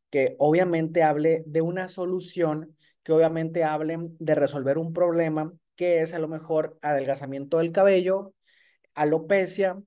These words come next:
o simplemente hay personas que les gusta que se les vea más cabello, no lo sé,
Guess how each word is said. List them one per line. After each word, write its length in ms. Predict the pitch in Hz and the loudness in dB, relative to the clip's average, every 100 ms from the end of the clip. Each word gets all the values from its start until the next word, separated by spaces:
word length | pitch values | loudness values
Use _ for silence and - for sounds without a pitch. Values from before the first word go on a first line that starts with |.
| _ _ | _ _
o 120 | - 147 | -10 -8
simplemente 840 | 156 151 160 160 170 165 175 175 | -6 -2 0 0 -2 0 2 2
hay 200 | 165 147 | 2 0
personas 380 | 165 151 160 165 | -2 -6 -8 -10
que 120 | 165 | -4
les 140 | 147 131 | -4 -4
gusta 280 | 135 147 | -4 -4
que 80 | 165 | -6
se 140 | 160 143 | -4 -2
les 120 | 123 | 0
vea 200 | 135 143 | 2 2
más 300 | 139 139 - | 0 -4 -2
cabello, 640 | 147 135 135 135 135 - | 0 2 2 0 -2 -4
no 160 | 139 131 | -6 -2
lo 120 | 131 | -2
sé, 220 | 131 110 | -2 -8